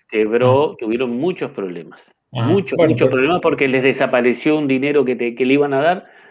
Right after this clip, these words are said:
Speaker 1: entonces
Speaker 2: Ajá.
Speaker 1: tuvieron que, que salir a, a solucionarlo. En,
Speaker 2: Ya.
Speaker 1: eran otros tiempos, ¿no?
Speaker 2: Bueno, y, y
Speaker 1: Cuba,
Speaker 2: la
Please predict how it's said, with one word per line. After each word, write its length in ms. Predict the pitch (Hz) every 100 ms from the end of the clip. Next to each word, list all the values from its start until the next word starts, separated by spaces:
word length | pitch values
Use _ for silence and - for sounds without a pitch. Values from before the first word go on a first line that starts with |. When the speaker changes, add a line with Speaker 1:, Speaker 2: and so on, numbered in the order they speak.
| _ -
Speaker 1:
entonces 380 | 107 135 127
Speaker 2:
Ajá. 40 | 120
Speaker 1:
tuvieron 380 | 123 131 139 131
que, 320 | 120 110 -
que 140 | 120
salir 400 | 104 131 160 160
a, 180 | 127 117
a 60 | 127
solucionarlo. 760 | 127 110 107 104 98 87 87
En, 140 | 110 110
Speaker 2:
Ya. 140 | 117
Speaker 1:
eran 260 | 135 139 127
otros 220 | 135 127
tiempos, 320 | - 113 87 87
¿no? 200 | 127 _ _ _ _ -
Speaker 2:
Bueno, 200 | 185 143
y, 140 | 151
y 80 | 269
Speaker 1:
Cuba, 220 | 233 -
Speaker 2:
la 260 | 156 156